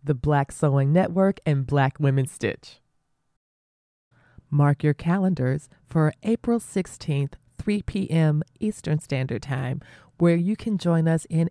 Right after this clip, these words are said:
a sew along of the Made for Mermaids boxer brief patterns. Now,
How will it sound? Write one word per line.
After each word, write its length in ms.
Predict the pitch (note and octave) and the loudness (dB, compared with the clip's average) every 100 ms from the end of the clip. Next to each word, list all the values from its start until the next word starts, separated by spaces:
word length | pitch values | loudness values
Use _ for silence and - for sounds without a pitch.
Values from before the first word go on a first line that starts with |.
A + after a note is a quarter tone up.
| - | 0
a 160 | E3 | -2
sew 400 | E3 - - A#3+ G#3 | -2 -6 -4 0 0
along 460 | D3+ C3 D3 C#3 - _ - | 0 -2 -2 -4 -8 _ -2
of 160 | D#3 | 0
the 120 | E3 | 2
Made 360 | E3 G#3 A#3+ A#3+ | 2 2 0 -2
for 220 | - A3 | -2 0
Mermaids 640 | F#3+ F3 E3 E3 E3 E3 - - | 2 4 4 2 0 -2 -8 0
boxer 440 | D#3 D#3 - D#3+ | 2 2 0 -2
brief 420 | D3 D3 C#3 C#3+ - | 0 -2 -2 -4 -6
patterns. 600 | E3+ C#3+ C#3 F2+ - _ _ _ - F3 | -2 -2 -2 -8 -12 _ _ _ -10 -2
Now, 320 | E3+ C#3+ | 0 0